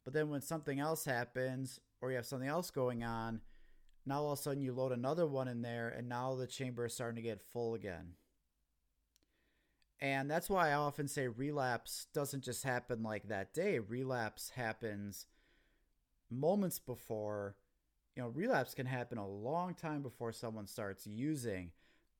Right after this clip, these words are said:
And those are things you have to pay attention to, because then all of a sudden something happens and boom, fuck it. And that's not the moment relapse happens where it's a fuck it, but something before that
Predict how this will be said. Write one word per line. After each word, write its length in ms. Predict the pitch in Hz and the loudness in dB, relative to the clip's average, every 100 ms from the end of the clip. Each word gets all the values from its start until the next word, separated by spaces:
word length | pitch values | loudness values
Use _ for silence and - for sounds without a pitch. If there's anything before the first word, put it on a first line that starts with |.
| - | -4
And 100 | 147 | 2
those 200 | 156 165 | 4 4
are 60 | |
things 180 | 160 147 | 2 2
you 40 | 147 | 0
have 80 | |
to 60 | - | 0
pay 120 | 135 | 0
attention 460 | 113 175 208 185 151 | 0 -2 -2 -2 -4
to, 160 | - 131 | -2 -2
because 280 | 123 139 | -2 -2
then 120 | 135 143 | 0 0
all 100 | 131 | 0
of 80 | |
a 20 | - | 0
sudden 220 | 131 123 | -2 -2
something 340 | 139 120 113 | -4 -4 -4
happens 420 | 131 165 139 131 | -2 -2 -2 -2
and 180 | 123 117 | -2 0
boom, 340 | 151 175 123 101 - | 2 2 0 -4 0
fuck 260 | 180 180 | 0 2
it. 220 | 123 110 - _ _ _ _ _ - | 0 0 -8 _ _ _ _ _ -2
And 160 | 147 | 0
that's 300 | 170 233 240 | 4 4 4
not 240 | 240 190 - | 2 2 2
the 80 | 151 | 2
moment 400 | 170 233 147 123 | 4 4 2 0
relapse 400 | 120 113 101 - | 0 0 0 -2
happens 400 | 107 117 107 117 | -2 -2 -4 -4
where 80 | |
it's 100 | 110 | -4
a 60 | 101 | -6
fuck 340 | - 156 185 | -4 -2 -2
it, 140 | 110 101 | -4 -4
but 100 | 117 | -4
something 240 | 190 208 | -2 0
before 500 | 147 - - 202 214 | -2 -4 2 4 6
that 360 | 135 107 98 | 4 2 2